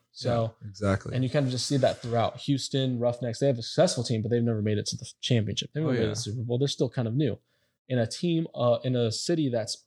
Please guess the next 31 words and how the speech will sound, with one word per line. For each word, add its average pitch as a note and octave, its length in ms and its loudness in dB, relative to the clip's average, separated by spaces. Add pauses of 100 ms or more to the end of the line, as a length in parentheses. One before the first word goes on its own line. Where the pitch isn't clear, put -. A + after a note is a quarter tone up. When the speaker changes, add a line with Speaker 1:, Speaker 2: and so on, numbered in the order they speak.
(140)
Speaker 1:
really C#3+ 220 2
cent-, C3 300 -2 (160)
centered A#2+ 340 2
around G#2 200 0
transients, A#2 520 0
meaning A2 220 2
people B2+ 320 0
moving A#2 300 -8
there A2+ 160 4
from - 220 -10
other G#2+ 160 4
te-, - 240 -6
Speaker 2:
Mm-hmm. G#2 180 -8
Speaker 1:
other B2 200 4
cities A#2 300 0
to A2 60 -2
get G#2+ 140 -2
jobs, A#2+ 380 2
they A2 80 0
have A2+ 100 2
Speaker 2:
For G2 60 2
sure. G2 300 2 (100)
Speaker 1:
pre-existing C#3+ 560 0
fandoms. C3+ 440 0
But A#2+ 100 0
when A#2+ 100 2
you A2 80 0
create C3+ 280 0
this A2+ 180 -8
new A#2+ 200 2
team, C3+ 460 0